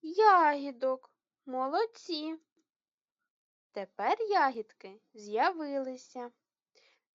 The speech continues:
Розглянемо наступний малюночок.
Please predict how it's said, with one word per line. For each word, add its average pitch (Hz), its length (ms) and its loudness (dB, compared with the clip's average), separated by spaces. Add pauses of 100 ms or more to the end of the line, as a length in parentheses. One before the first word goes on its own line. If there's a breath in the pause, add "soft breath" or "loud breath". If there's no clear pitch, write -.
(120)
Розглянемо 202 720 -6
наступний 427 640 -2
малюночок. 214 840 -8